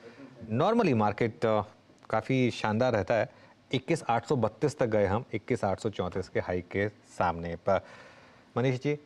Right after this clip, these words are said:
बहुत-बहुत शुक्रिया हमारे साथ आज जुड़ने के लिए सीएनबीसी आवाज़ के साथ। और, अ, उन्नीस साल का ये हमारा सफ़र, अ, आपके हिसाब से, पहले तो बहुत-बहुत शुक्रिया,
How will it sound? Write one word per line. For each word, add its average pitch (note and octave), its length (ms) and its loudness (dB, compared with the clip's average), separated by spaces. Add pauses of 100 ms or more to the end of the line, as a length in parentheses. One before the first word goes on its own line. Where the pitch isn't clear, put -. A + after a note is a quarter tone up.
बहुत-बहुत A#2 340 0
शुक्रिया A2 360 0
हमारे G2+ 220 -2
साथ G#2 240 0 (200)
आज F#2+ 200 -2 (200)
जुड़ने G#2 260 -2
के G#2+ 80 -6
लिए G#2 140 -2
सीएनबीसी G2 440 -8
आवाज़ F#2+ 300 0
के G2+ 80 -6
साथ। G2+ 220 -2
और, F#2+ 460 0 (440)
अ, F#2+ 280 2 (180)
उन्नीस C3+ 300 0
साल B2 280 2
का B2+ 160 0
ये B2 200 2 (120)
हमारा G#2+ 220 2
सफ़र, A2 360 0 (440)
अ, A#2+ 320 0 (420)
आपके E3 500 0
हिसाब B2+ 280 2
से, G#2 280 -4 (760)
पहले B2+ 180 4
तो C3+ 80 2
बहुत-बहुत A#2+ 300 2
शुक्रिया, A2 340 0